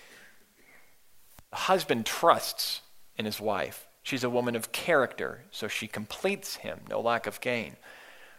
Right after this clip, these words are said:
Her character is the heart of her worth. Her character is her true shape.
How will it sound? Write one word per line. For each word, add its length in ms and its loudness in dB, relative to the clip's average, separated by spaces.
Her 120 2
character 500 6
is 120 2
the 80 2
heart 340 8
of 160 2
her 160 4
worth. 420 6
Her 120 2
character 520 4
is 180 2
her 140 -2
true 440 0
shape. 520 2